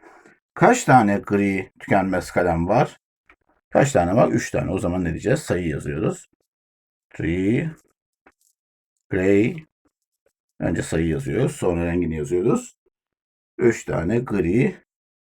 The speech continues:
tükenmez kalem ifadesini kullanıyoruz.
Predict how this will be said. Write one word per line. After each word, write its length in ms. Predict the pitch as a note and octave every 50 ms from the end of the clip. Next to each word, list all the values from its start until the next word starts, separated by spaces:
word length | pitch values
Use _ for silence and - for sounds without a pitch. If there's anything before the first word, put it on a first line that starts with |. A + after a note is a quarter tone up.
| _ _ _ _
tükenmez 460 | - - F2+ D2+ D#2+ F2 A#2+ - -
kalem 340 | - A2+ - C3+ C#3+ - - _ _ _ _ _ _ _ _
ifadesini 440 | - - - - - - A2+ F#2+ -
kullanıyoruz. 600 | - - C#2 C#2 C2+ C#2 - - - - -